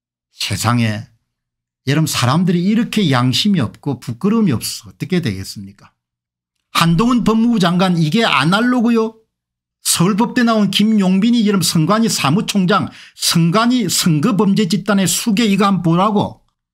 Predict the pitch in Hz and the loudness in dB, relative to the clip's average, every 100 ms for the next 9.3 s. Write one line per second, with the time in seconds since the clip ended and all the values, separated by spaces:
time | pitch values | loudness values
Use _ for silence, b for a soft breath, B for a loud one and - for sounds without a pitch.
0 | _ - 214 226 202 156 220 262 269 262 | _ -2 0 2 2 2 2 2 2 2
1 | 247 240 - _ _ _ _ - 196 240 | 2 -2 -6 _ _ _ _ -2 0 0
2 | 196 190 262 269 233 220 196 220 220 214 | 0 0 0 0 0 2 2 2 2 2
3 | 220 160 156 233 262 269 240 160 120 113 | 2 2 2 2 0 2 2 2 0 -2
4 | 104 143 110 113 - - 240 - - - | 0 -2 -4 -8 -6 -2 -2 -2 -4 0
5 | 131 113 151 180 226 233 208 131 117 123 | 0 2 2 2 0 0 0 0 -2 -4
6 | - B B B B - 240 - 226 - | -12 B B B B -2 0 0 0 0
7 | 165 147 170 220 226 - - 139 139 220 | 2 2 2 2 0 -2 0 0 0 0
8 | - 120 117 190 190 - 117 98 90 - | 0 0 2 0 -2 -2 -4 -4 -8 -18
9 | - - _ | -20 -20 _